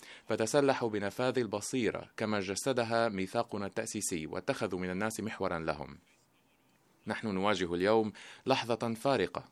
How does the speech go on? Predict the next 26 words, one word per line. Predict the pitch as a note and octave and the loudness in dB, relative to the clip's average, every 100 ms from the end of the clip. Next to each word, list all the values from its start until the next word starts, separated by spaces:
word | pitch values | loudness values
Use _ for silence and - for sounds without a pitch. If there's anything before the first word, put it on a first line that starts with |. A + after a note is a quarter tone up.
| - | -10
كتلك | F#2+ C3+ A2+ | -4 -2 0
التي | G2 A2+ | 0 0
واجهوها | F#2+ F2 G2 G#2+ A2+ G#2+ | 0 0 0 0 0 -2
في | - | -2
عام | F2+ A2 A2+ | 0 0 0
ألف | A2 - | -4 -4
وتسعمائة | F#2+ F2 G2+ G2 F#2 | -6 -4 -2 0 0
وخمسة | G#2+ G2+ F#2 | -2 -4 0
وأربعين، | F2 E2 D#2+ D2 C#2 | 0 0 -4 -6 -8
فهذه | - G2+ B2 G#2+ F2+ | -6 0 0 2 0
الجائحة | F2+ A2+ G#2 - A2 | 2 2 2 0 2
أزمة | - A2+ A2 A2 | 2 0 -4 -4
لم | G#2 F#2+ F2+ | -4 -2 -2
نرى | A#2 A2 | 0 0
لها | F#2+ A2 G#2+ | -2 -2 -2
نظيراً | F2 F2 A2 G2 | -2 -2 -2 -2
من | F2+ | -2
قبل، | F2 F#2+ D2 D#2 - - - - | -4 -4 -4 -8 -12 -16 -10 -2
ولكنها | G#2+ A2 E3 D#3 B2+ A2+ - D3+ | 0 2 2 2 2 2 2 0
أزمة | C3+ C3 B2+ C3 C3+ - - | 0 -2 -2 -2 -2 -8 -4
سنواجه | C3 C3 D#3 C#3+ C#3+ C#3 | 0 2 2 2 2 2
مثلها | C#3+ E3+ G#2 F2 D#2+ - - | 2 -2 -2 0 -2 -4 -6
مرارا | G2 F2+ B2 A#2 E2 - | 0 6 6 6 2 0
وتكرارا | A#2+ C#3+ C3 B2 B2 B2+ A#2+ | 2 2 0 0 2 2 2
وبأشكال | G2+ G2+ - B2+ A2 | 2 2 2 2 2
مختلفة. | F#2 F2+ - F2+ - | 0 -4 -2 -2 -2